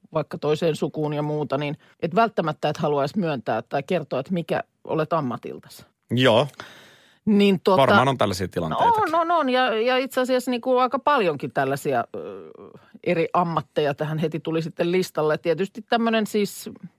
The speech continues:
Speaker 1: entinen A T K-tukihenkilö, siis jotka, joka on jonkun tällaisten, tiedätkö,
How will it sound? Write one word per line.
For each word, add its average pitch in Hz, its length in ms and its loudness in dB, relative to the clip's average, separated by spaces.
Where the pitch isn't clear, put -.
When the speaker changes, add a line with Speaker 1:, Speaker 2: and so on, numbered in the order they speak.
Speaker 1:
entinen 160 440 0
A 180 160 4
T - 40 -6
K-tukihenkilö, 147 1000 -2
siis 185 220 -4
jotka, 175 300 -4
joka 185 220 0
on 226 120 0
jonkun 180 280 -2
tällaisten, 135 520 -2
tiedätkö, - 440 -2